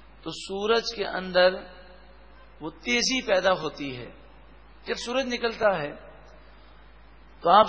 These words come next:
سورج کو دیکھیں گے تو اس کی شعاؤں کی طرف آپ دیکھ سکیں گے، لیکن بیس منٹ کے بعد اس میں ایسی تیزی آ جاتی ہے کہ عام نگاہوں سے ڈائریکٹ سورج کو دیکھیں تو نگاہیں خیرہ ہوتی ہیں، آنکھوں میں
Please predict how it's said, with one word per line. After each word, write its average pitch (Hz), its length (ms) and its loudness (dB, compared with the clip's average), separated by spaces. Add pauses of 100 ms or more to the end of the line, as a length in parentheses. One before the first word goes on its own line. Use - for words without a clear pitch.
سورج 220 280 0
کو 226 80 -6
دیکھیں 196 440 -4
گے 190 220 0
تو 196 200 -6 (240)
اس 208 280 -4
کی 196 360 -4 (140)
شعاؤں 214 340 2
کی 202 140 -10
طرف 190 280 0
آپ 170 200 -2
دیکھ 202 180 2
سکیں 143 340 -6
گے، 117 160 -14 (480)
لیکن 220 280 -4
بیس 262 300 0
منٹ 240 260 -2
کے 220 100 -4
بعد 208 280 6
اس - 260 -6
میں 202 80 -6
ایسی 208 180 -6
تیزی 202 420 -2
آ 196 100 8
جاتی 185 420 0
ہے 156 100 -4 (640)
کہ - 80 -12
عام 240 300 6
نگاہوں 220 440 2 (140)
سے 190 340 0 (240)
ڈائریکٹ 196 400 4 (100)
سورج 220 300 -2
کو 214 80 -4
دیکھیں 190 360 -2
تو 214 120 -6
نگاہیں 190 540 0
خیرہ 220 300 0
ہوتی 185 440 0
ہیں، 165 220 -6 (880)
آنکھوں 226 400 2
میں 202 240 -4